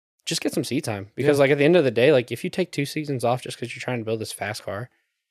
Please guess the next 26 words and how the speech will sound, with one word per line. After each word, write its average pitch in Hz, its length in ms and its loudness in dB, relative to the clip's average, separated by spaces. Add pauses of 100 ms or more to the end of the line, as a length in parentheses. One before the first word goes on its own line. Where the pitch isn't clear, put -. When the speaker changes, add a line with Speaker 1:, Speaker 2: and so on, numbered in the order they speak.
(1500)
Speaker 1:
<laughs> - 140 -12 (420)
Speaker 2:
It's - 140 -2
not 202 140 8
even 135 140 4
fast. 120 380 4
Speaker 1:
I'm 185 80 6
not 196 160 8
even 165 140 6
trying 160 180 8
to 143 60 2
call 143 220 6
you 131 140 6
out 170 180 10
or 165 40 10
Speaker 2:
<laughs> - 20 10
Yeah. - 60 10
Speaker 1:
anything. 220 480 6
Speaker 2:
Oh, 180 60 10
I 214 160 8
call 247 160 8
myself 214 360 8
out, 175 220 8
dog. 175 180 8
I 202 100 8
don't 233 140 4
care. 208 280 8